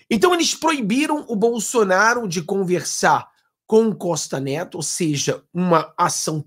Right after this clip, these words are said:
totalitária, uma ação totalmente inconstitucional, aonde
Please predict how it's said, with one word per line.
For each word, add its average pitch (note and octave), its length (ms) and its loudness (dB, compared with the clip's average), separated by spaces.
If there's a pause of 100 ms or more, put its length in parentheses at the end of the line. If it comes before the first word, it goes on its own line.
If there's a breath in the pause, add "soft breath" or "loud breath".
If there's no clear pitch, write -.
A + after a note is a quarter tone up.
totalitária, F3 1120 0 (320 soft breath)
uma F#3 240 4
ação E3 560 0 (360 soft breath)
totalmente G#3 880 2
inconstitucional, E3+ 1500 -2 (300)
aonde F3+ 680 4